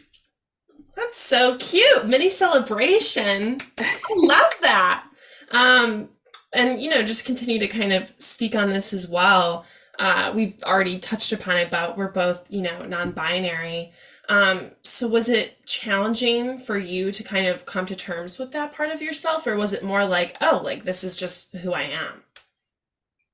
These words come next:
Speaker 2: Yeah, so <laughs> because gender is whatever we want it to be.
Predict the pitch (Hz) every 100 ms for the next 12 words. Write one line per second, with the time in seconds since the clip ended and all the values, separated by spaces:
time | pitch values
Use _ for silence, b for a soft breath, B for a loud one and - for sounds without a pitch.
0 | _ _ _ _ _ _ _ _ - 254
1 | 262 226 175 156 156 - 226 220 233 160
2 | B - _ _ _ _ _ 453 392 -
3 | _ _ - 311 302 233 190 185 226 180
4 | 131 156 156 147 143 147 143 143 160 190
5 | - - 107 143